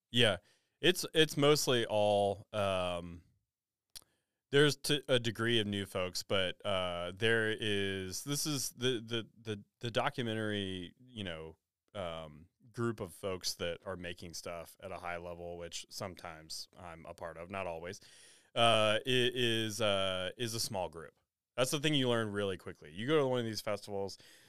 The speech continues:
at Sundance, there's the who's who there. There's the producer end that, like, extends across many different things. But the true filmmakers, the camera operators,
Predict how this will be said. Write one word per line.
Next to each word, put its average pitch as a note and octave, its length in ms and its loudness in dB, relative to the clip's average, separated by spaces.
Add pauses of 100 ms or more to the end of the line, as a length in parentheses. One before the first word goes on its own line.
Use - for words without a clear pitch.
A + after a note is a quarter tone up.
(200)
at G#2+ 80 -6
Sundance, F#2 520 -4
there's C3 180 -2
the B2+ 120 2
who's A2+ 300 -2
who G#2 220 -4
there. F#2+ 280 -2
There's C#3+ 240 2
the C#3 120 -2
producer A#2+ 600 -2
end G#2 300 0
that, G2 220 -4
like, G2 260 -4
extends G2 400 -6
across F2+ 320 -6
many F#2 160 -10
different E2+ 240 -12
things. E2 200 -14
But A#2+ 200 -8
the C3 80 -8
true D3+ 560 0 (520)
filmmakers, A#2+ 920 2 (240)
the G2 380 -6
camera G2 340 -4
operators, F#2 760 -8